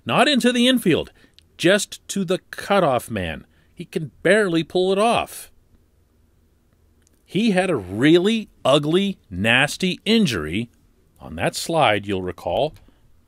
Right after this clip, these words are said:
and was never really able to recover from it, certainly not in any defensive capacity. What he's tried to do in the interim is to resuscitate his career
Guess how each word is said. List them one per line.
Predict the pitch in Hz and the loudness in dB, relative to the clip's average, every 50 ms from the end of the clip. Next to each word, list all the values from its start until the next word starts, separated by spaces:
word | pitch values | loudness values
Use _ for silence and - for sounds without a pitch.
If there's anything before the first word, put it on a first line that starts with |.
| _ _ _ _ _ _ _ _ _ _ _ _ _ _ _ _ _ _ - | _ _ _ _ _ _ _ _ _ _ _ _ _ _ _ _ _ _ -4
and | 147 160 160 | -2 0 0
was | 165 131 120 | 0 0 0
never | 135 143 160 185 185 220 202 | 0 2 2 2 2 0 0
really | 180 165 165 185 185 170 143 | 2 2 2 2 2 2 2
able | 127 127 135 139 135 | 0 0 0 -2 -6
to | - - 131 | -6 -6 -6
recover | 120 120 - - - 208 214 190 160 127 | -6 -6 -8 -4 -4 -2 0 0 -2 -2
from | - - 101 92 92 | -2 -6 -6 -4 -4
it, | 101 - - | -6 -8 -6
certainly | - - 190 208 214 180 156 | -4 -4 -4 -2 -2 -4 -4
not | 127 113 107 110 110 | -4 -4 -4 -4 -4
in | 110 107 | -4 -4
any | 107 104 104 101 | -4 -4 -4 -4
defensive | 87 - 127 143 - - 107 95 - - 113 - | -4 -4 -4 -4 -4 -6 -8 -8 -8 -10 -14 -12
capacity. | - - - - 202 208 196 170 - - 98 85 - - _ _ _ _ _ _ _ _ _ _ _ _ _ _ _ _ _ | -14 -14 -6 -2 0 0 0 -2 -2 -4 -4 -4 -4 -8 _ _ _ _ _ _ _ _ _ _ _ _ _ _ _ _ _
What | - 135 131 107 | -8 -8 -6 -6
he's | 131 151 135 | -6 -8 -8
tried | - - - - 180 202 233 233 - | -10 -4 -2 0 2 2 0 0 -2
to | - | -6
do | 151 135 143 143 147 | -6 -4 -4 -2 -2
in | 143 135 | -2 -4
the | 127 123 143 | -4 -2 -2
interim | 196 214 156 98 80 95 131 147 147 - _ _ _ _ _ _ _ _ _ _ _ _ _ _ _ _ _ _ - - | -2 -2 -4 -4 -4 -6 -8 -8 -10 -14 _ _ _ _ _ _ _ _ _ _ _ _ _ _ _ _ _ _ -10 -8
is | 110 107 - | -8 -8 -6
to | - 101 | -8 -8
resuscitate | 95 95 - - - 151 170 - 180 156 - 160 143 135 98 | -8 -8 -4 0 0 0 2 0 -2 -2 -2 -4 -4 -4 -4
his | 123 117 - | -6 -6 -6
career | - - - 78 92 110 139 170 180 175 | -8 -10 -8 -2 2 2 4 4 2 0